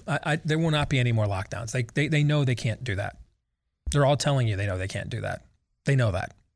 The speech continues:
Okay? So I, I don't believe, you know, I wanna go back to what I said at the top of the show. If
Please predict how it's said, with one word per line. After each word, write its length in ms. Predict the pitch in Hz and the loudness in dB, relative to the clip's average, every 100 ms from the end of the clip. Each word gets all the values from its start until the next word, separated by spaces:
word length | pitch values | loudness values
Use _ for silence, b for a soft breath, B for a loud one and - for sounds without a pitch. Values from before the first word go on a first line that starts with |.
| _ _ _ _ - | _ _ _ _ -8
Okay? 260 | 117 101 104 - | -4 -2 -2 -2
So 320 | - 117 110 B B B B B - | 0 2 0 B B B B B 0
I, 220 | 143 185 - | 2 2 2
I 160 | 160 | 2
don't 300 | 165 165 - | 4 2 2
believe, 680 | 151 147 151 143 131 123 - _ _ _ _ _ _ - B _ _ _ | 0 2 2 4 2 0 -4 _ _ _ _ _ _ -20 B _ _ _
you 140 | 165 175 | 0 2
know, 60 | |
I 60 | 170 | 2
wanna 140 | 208 | 2
go 80 | 175 | 4
back 220 | 143 131 - | 4 2 2
to 60 | |
what 100 | 123 | 2
I 40 | 117 | 2
said 160 | 120 | 2
at 80 | 110 | 0
the 60 | 139 | -2
top 240 | 101 104 | -4 -2
of 60 | 95 | -4
the 40 | |
show. 280 | - - - _ _ _ _ _ _ _ _ _ _ _ _ _ _ _ - B B B B B _ _ _ _ _ _ _ _ _ - - - - | -4 -4 -10 _ _ _ _ _ _ _ _ _ _ _ _ _ _ _ -16 B B B B B _ _ _ _ _ _ _ _ _ -20 -18 -16 2
If 420 | 185 240 - | 2 2 -4